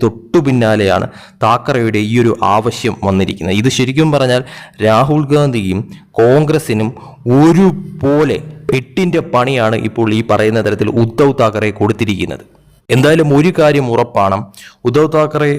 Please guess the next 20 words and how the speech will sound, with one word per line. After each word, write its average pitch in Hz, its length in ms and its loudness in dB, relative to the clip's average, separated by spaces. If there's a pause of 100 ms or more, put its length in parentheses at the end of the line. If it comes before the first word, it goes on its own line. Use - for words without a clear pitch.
അതുപോലെ 120 360 0
തന്നെ 113 200 2 (120)
ഈ 113 40 0 (100)
പറയുന്ന 113 400 0
തരത്തിൽ 113 320 0
ദേവേന്ദ്ര 113 400 2
ഫട്നാവിസുമായിട്ട് 104 840 -2
നടന്ന 101 240 0
ഈ 104 80 2
ഒരു 107 140 -4
കൂടിക്കാഴ്ച, 104 580 -2 (520)
അത് 110 100 0 (140)
എന്ത് 135 260 2 (100)
തന്നെ 147 240 0 (120)
ആയാൽ 110 220 2 (100)
തന്നെയും 98 300 -4 (100)
തീർച്ചയായിട്ടും 123 560 0 (180)
ഇത് 170 180 2 (220)
ശരിക്കും 120 440 -4
പറഞ്ഞാൽ 95 340 -4